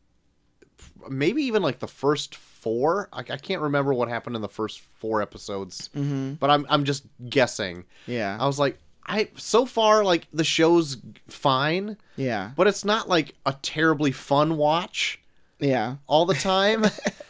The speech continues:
Speaker 1: Um, and I, to me, it just doesn't feel like,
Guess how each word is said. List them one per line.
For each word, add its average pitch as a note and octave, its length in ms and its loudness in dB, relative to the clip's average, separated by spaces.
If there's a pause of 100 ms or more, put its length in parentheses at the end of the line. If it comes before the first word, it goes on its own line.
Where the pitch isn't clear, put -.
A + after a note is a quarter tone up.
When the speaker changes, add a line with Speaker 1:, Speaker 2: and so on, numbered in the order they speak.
(220)
Speaker 1:
Um, D#3 460 6 (260)
and D#3+ 480 2 (1600)
I, D#3+ 540 2 (640)
to G3 120 -2
me, G3 340 2
it E3+ 180 -2
just F#3 220 -4
doesn't E3+ 320 0
feel E3+ 340 2
like, C#3 500 0